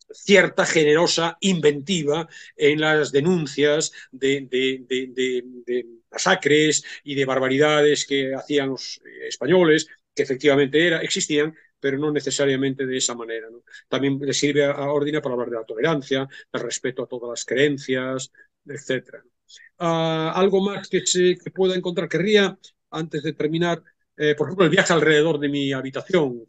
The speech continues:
también presenté aquí como libro de Xavier de Mestre, es el, el, el, el, el hombre que,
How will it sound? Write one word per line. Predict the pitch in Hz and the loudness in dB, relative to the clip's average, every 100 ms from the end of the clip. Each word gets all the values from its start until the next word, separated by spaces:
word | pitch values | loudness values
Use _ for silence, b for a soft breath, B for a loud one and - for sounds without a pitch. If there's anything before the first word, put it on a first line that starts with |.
| - | -4
también | 135 175 | -2 -2
presenté | 165 151 147 | 0 -2 -2
aquí | 139 156 | -4 -4
como | 143 135 | -4 -2
libro | 165 135 | -4 -6
de | 127 | -8
Xavier | - 135 143 | -8 -2 0
de | 139 | 0
Mestre, | 156 147 - - _ b b _ _ | 0 -2 -4 -10 _ b b _ _
es | 131 131 | -12 -10
el, | 127 | -10
el, | 131 | -12
el, | 123 123 123 135 127 | -12 -12 -12 -12 -14
el, | 135 131 131 | -12 -12 -12
el | 131 | -12
hombre | 135 139 135 | -12 -10 -8
que, | 135 | -8